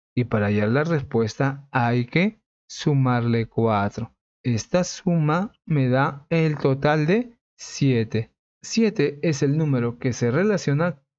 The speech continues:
con Bea. Alternativa A y última respuesta de este desafío.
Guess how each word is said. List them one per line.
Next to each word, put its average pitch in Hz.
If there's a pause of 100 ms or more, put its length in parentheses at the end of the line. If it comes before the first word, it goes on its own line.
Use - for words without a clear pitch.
con 180 (100)
Bea. 123 (300)
Alternativa 156 (140)
A 123 (280)
y 160
última 180
respuesta 139
de 113
este 104
desafío. 92